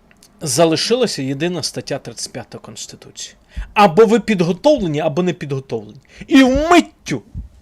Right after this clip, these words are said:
я в-, зараз говорю про тих, хто має релігійні переконання. Бо інколи засуджують одних, інших засуджують тому подібне. З-, одні засуджують тих, хто пішов, інші засуджують тих, хто не пішов.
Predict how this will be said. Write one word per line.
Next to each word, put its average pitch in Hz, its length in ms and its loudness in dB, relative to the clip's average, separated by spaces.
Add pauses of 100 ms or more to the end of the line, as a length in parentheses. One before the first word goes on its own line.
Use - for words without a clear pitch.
(360)
я 190 140 4
в-, 202 160 -4
зараз 185 260 0
говорю 208 240 2
про 175 140 -6
тих, - 180 -4
хто - 160 -6
має 175 240 -2
релігійні 170 400 -6
переконання. 202 520 -8 (640)
Бо 185 160 2
інколи 196 340 4
засуджують 185 680 -2
одних, 220 460 -4
інших 208 600 -6
засуджують 165 580 -6
тому 165 200 -4
подібне. 147 320 -10 (220)
З-, 165 320 0
одні 214 320 -2
засуджують 190 500 -2
тих, 208 120 0
хто 175 140 -8
пішов, 233 420 -4
інші 226 260 -8
засуджують 170 440 -10
тих, 180 100 -8
хто 180 140 -12
не 175 100 -10
пішов. 175 420 -8